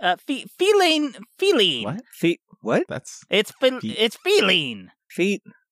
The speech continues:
Speaker 3: I haven't really
Speaker 2: Wait.
Speaker 3: heard of that one. Is
Speaker 1: It's
Speaker 3: that
Speaker 1: a,
Speaker 3: one?
Speaker 1: it's a new rare Pokemon that nobody knows about.
Speaker 2: Oh.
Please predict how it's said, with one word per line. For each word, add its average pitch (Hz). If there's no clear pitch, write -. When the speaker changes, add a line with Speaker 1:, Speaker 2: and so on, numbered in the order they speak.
Speaker 3:
I 123
haven't 175
really 131
Speaker 2:
Wait. 139
Speaker 3:
heard 143
of 117
that 104
one. 202
Is 349
Speaker 1:
It's -
Speaker 3:
that 254
Speaker 1:
a, 240
Speaker 3:
one? 240
Speaker 1:
it's 214
a 233
new 285
rare 311
Pokemon 143
that 156
nobody 156
knows 123
about. 120
Speaker 2:
Oh. 151